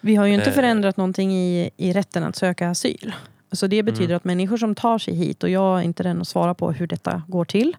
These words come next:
Speaker 1: eh, de har ju rätt att söka asyl när de är här. Så det har ju inte förändrats. Och, eh, om jag minns rätt också så gjorde vi så att när vi införde de här begränsningarna, bland annat att vi, eh, gick över till mer tillfälliga uppehållstillstånd än permanenta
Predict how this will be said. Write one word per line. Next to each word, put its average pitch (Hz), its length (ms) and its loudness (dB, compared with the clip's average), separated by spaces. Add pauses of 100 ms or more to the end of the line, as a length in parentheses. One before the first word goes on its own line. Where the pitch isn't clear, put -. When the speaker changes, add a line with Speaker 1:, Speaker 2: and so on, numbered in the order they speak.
(280)
Speaker 1:
eh, 175 160 0
de 208 180 2
har 185 140 4
ju 202 60 4
rätt 185 200 0
att - 140 -2
söka 180 320 2
asyl 170 400 -2
när 175 320 0
de 180 360 -4
är 170 200 -4
här. 214 320 -2
Så 170 220 -6 (100)
det 185 440 0
har 165 140 0
ju 160 140 0
inte 170 220 -4
förändrats. - 600 -4 (360)
Och, - 600 -6
eh, 180 320 2
om 185 220 0
jag 180 100 2
minns 175 200 -2
rätt 254 200 2
också 180 240 -4
så 170 120 -6
gjorde 165 200 -2
vi 190 100 -2
så 165 160 -4
att 165 120 -6
när 175 120 -2
vi 165 100 -2
införde 196 440 0
de 170 140 0
här 165 100 0
begränsningarna, 196 960 0 (100)
bland 175 300 -2
annat 170 280 -4
att 175 160 -6
vi, 165 220 -2 (380)
eh, 175 180 -2
gick 170 280 -2
över 165 260 0
till 165 160 -6
mer 156 160 -2
tillfälliga 185 540 -2
uppehållstillstånd 180 800 -2
än 165 320 -2
permanenta 170 580 -4